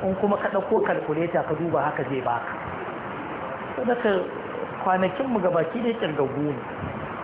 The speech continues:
"Wa inna ma antum raqbun wa qufu." Kuma ku sani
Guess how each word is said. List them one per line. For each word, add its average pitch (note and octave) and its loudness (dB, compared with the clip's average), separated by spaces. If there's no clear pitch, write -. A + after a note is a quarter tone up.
"Wa D3+ 4
inna A3 6
ma G3 4
antum G3+ 2
raqbun F3 2
wa D3+ 6
qufu." F#3+ 2
Kuma G3+ 4
ku G#3+ 0
sani G3 2